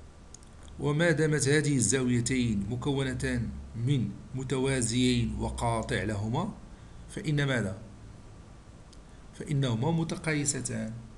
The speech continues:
إذا الزاوية التي رأسها دي هذه تقايس الزاوية التي رأسها سي، لأنهما متبادلتان داخليا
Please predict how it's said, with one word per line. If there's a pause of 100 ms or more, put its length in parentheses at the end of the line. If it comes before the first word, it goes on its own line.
(640)
إذا
الزاوية
التي
رأسها (120)
دي (840)
هذه (640)
تقايس
الزاوية
التي
رأسها (100)
سي، (1600)
لأنهما (480)
متبادلتان (260)
داخليا